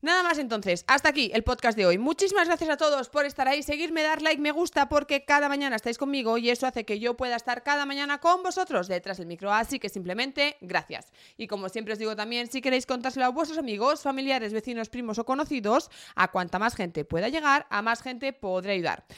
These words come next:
Recuerda, comiendo con maria punto com es tu plataforma online de alimentación y nutrición, donde tienes la academia online y la consulta con el servicio de nutrición y dietética, psicología y entrenamiento personal.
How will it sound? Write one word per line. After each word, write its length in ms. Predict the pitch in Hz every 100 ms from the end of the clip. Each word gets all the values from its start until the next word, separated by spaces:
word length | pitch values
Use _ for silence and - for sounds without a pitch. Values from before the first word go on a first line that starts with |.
| - -
Recuerda, 420 | 240 247 190 180
comiendo 400 | 214 233 226 226
con 140 | 233
maria 300 | 220 220 220
punto 400 | 240 302 294 254
com 240 | 269 262 254
es 140 | 247 247
tu 100 | 214
plataforma 560 | 202 208 269 277 269
online 280 | 226 247 262
de 60 | 226
alimentación 540 | 202 196 196 233 247
y 80 | 240
nutrición, 640 | 254 320 - 254 330 285
donde 180 | 208 202
tienes 300 | 202 196 170
la 100 | 196
academia 480 | 254 262 254 254 269
online 380 | 277 247 247 277
y 20 |
la 140 | 311
consulta 560 | 311 302 330 285 - -
con 240 | 220 214 185
el 140 | 180
servicio 420 | 180 170 175 185
de 100 | 165
nutrición 520 | 196 392 427 294 269
y 20 | 240
dietética, 580 | 175 156 - - 175 202
psicología 600 | 196 226 240 254 170 - _ -
y 80 | 165
entrenamiento 800 | 147 147 165 247 247 269 - _
personal. 460 | 156 - 156 151